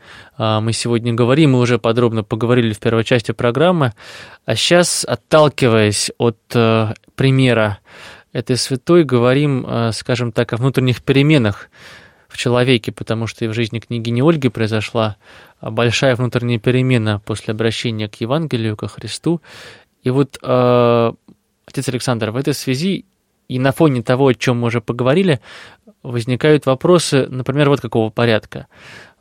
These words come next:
А вот человек пришёл в церковь, э, стал, скажем так, прихожанином. И на протяжении некоторого времени он ходит на исповедь и,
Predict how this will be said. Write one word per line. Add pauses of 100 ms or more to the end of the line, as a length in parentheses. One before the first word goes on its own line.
А
вот
человек (1040)
пришёл
в
церковь, (1040)
э, (640)
стал,
скажем
так,
прихожанином. (1300)
И (120)
на
протяжении
некоторого
времени (180)
он (380)
ходит
на
исповедь (200)
и,